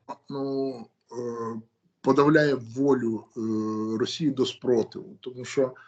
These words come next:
росіяни і так підозрювали, що ця війна невигідна їм ні в якому відношенні. А тепер вже, е,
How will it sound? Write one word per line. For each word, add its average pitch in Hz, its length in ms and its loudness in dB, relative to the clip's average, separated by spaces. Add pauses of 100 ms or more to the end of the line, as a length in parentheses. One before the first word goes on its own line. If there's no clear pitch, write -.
(480)
росіяни 196 460 2
і 185 60 4
так 240 260 2
підозрювали, 131 600 4
що - 140 -12
ця 143 160 4
війна 135 420 0 (100)
невигідна 131 540 2
їм 135 480 0
ні 139 380 0
в 139 40 0
якому 117 520 2
відношенні. 113 680 -8 (200)
А - 40 -8
тепер 226 540 2
вже, 165 320 0
е, 170 440 -4